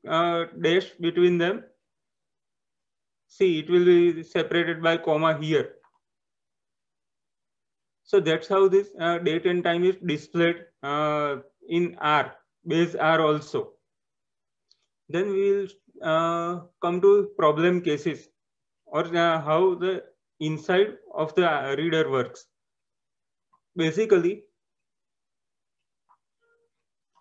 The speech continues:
when we saw read underscore C S V, uh, there was a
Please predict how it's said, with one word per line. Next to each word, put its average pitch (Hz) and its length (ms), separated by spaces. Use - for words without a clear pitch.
when 160 260
we 196 100
saw 190 200
read 175 300
underscore 180 500
C 151 300
S 165 160
V, 170 240
uh, 175 380
there 165 180
was 185 160
a 190 100